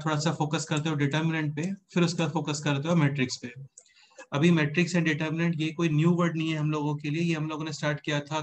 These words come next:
coordinate geometry में, जब आप find करते हो area of triangle। बाकी सबसे पहले ये introduce करते हैं physics में, जब आप cross product find करते हो। Like आपने physics में यूज़ किया होगा, like ये वेक्टर है ऐसा कुछ, i cap plus j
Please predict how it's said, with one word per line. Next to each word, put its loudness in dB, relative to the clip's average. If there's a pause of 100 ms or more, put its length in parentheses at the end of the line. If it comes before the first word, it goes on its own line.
coordinate -2
geometry 0
में, -4 (840)
जब 0
आप 0
find -2
करते -2
हो 0
area 0
of -6
triangle। -2 (560)
बाकी 0
सबसे -2
पहले 0
ये 0
introduce -4
करते -2 (200)
हैं 0
physics 0
में, 0
जब 0
आप 0
cross 2
product -2
find 0
करते -8
हो। -16 (440)
Like 0
आपने 0
physics -4
में 0
यूज़ -2
किया 2
होगा, -2
like -4
ये -2
वेक्टर -4
है -2
ऐसा -2
कुछ, -6
i 0 (120)
cap -8
plus -4
j 0